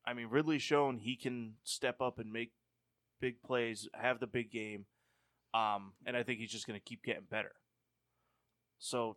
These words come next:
to me, of those three, it'll be Calvin Ridley to score the most. Tyler Boyd,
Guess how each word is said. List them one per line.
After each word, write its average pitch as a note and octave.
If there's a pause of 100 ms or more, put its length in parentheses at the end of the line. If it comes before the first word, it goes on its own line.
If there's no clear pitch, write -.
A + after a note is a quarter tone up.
(160)
to C3+
me, E3+
of C#3+
those B2+
three, B2
it'll A2+
be A#2+
Calvin A2+
Ridley G#2+
to G2+
score A2+
the G2+
most. -
Tyler F3+
Boyd, F3